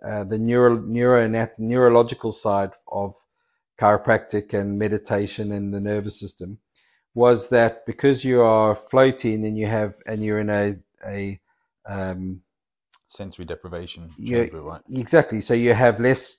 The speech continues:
Speaker 1: uh, nerve stimulation, I'm trying to say, from visual stimulation, sound. You're in a soundproof little pod,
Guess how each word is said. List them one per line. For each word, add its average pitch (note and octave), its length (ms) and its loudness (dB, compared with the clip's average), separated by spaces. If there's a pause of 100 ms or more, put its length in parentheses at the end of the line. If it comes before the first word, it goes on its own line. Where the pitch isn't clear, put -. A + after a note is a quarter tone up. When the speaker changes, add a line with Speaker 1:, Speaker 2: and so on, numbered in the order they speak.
(200)
Speaker 1:
uh, G#2+ 360 -4 (420)
nerve B2+ 240 4
stimulation, A2+ 560 -2
I'm G#2 80 -6
trying G#2+ 200 -4
to - 20 -6
say, G#2+ 260 -2
from G#2+ 380 -2 (260)
visual B2 320 2
stimulation, G#2+ 680 -4
sound. A2 500 2
You're G#2+ 120 -2
in G#2+ 60 -4
a G#2 60 -6
soundproof G#2+ 560 -4
little G#2+ 140 -6
pod, C3 340 0